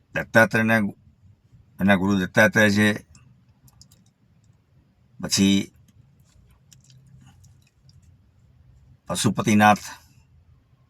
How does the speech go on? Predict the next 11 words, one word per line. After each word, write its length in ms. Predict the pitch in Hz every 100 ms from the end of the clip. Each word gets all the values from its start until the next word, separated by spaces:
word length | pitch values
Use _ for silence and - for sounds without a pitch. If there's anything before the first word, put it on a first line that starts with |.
| _ _ _ - _ _ _ _ _ _ _ _ - -
ભોળાનાથના 760 | 98 101 104 101 101 101 101 - _ _ _
એ 80 | 98
પણ 320 | 98 101 202 - _ _
<coughs> 400 | - - _ -
રિપ્રેઝન્ટ 460 | 101 98 98 98 98
છે, 320 | 104 104 95 _ _ _ _ _ _ _ _ -
અને 320 | 98 98 80 - - - - - - - - - - -
ભૈરવનો 520 | 87 95 107 107 104
પણ 160 | 107
અવતાર 400 | 104 95 - 101
છે. 240 | 95 95